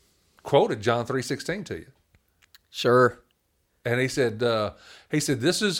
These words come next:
Speaker 1: this is where we need to be careful when we're trying to minister to people or share the gospel."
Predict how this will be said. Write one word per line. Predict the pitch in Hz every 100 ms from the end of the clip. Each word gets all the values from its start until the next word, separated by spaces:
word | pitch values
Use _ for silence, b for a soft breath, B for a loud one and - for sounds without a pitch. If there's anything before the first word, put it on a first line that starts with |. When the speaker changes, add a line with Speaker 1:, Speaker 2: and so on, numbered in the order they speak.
| -
Speaker 1:
this | 127 160 170
is | 185 135 -
where | 131 143 147
we | 135
need | 135
to | 117
be | 104
careful | - 165 156 98
when | 92 110 113
we're | 113 110 101
trying | - 127 135 -
to | 110 95 107
minister | 98 107 123
to | 120
people | 139 135 131
or | 95
share | - 117
the | 104
gospel." | 107 117 123 139 135